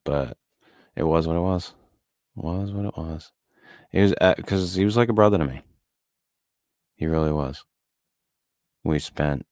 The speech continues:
a shit ton of time together. And I mean, I miss him.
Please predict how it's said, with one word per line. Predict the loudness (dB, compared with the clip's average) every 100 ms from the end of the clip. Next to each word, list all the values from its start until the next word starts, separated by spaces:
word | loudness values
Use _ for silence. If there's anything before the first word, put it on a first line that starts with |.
| -8
a | -6 -6
shit | -6 -6 -6 -6 -6 0 0 0
ton | -10 -14
of | -12
time | -14 -14 -14
together. | -14 -16 -18 -20 _ _ _ _ _ _ _ _ _ _ _ _ _ -8
And | -6 -4 -6 -8 -14 -2
I | 2 4
mean, | 4 4
I | 4
miss | 4 2
him. | 0 -6